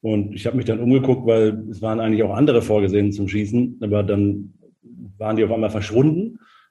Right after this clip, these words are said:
Einer hat sich die Schuhe gerade ausgezogen, der andere hat was getrunken, fünf Meter entfernt, der andere hat weggeguckt. Also, da der Thomas Schaaf mich direkt angeschaut hatte,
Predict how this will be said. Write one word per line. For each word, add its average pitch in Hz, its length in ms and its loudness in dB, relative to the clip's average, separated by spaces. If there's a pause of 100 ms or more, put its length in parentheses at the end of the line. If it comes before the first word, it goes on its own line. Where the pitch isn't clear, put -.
(140)
Einer 107 280 0
hat 104 120 -2
sich 101 100 -10
die 98 80 -12
Schuhe 156 240 2
gerade 135 180 2
ausgezogen, 123 600 0
der 104 100 -2
andere 104 180 -2
hat 101 100 0
was 101 160 -4
getrunken, 139 520 2
fünf 131 220 2
Meter 127 240 2
entfernt, 117 440 0
der 104 120 0
andere 104 220 -2
hat 95 140 -2
weggeguckt. 131 580 0 (340)
Also, 98 300 2
da 101 520 0
der 95 240 2
Thomas 98 260 2
Schaaf 98 240 0
mich 101 120 0
direkt 101 280 -2
angeschaut 101 540 -2
hatte, 95 320 -4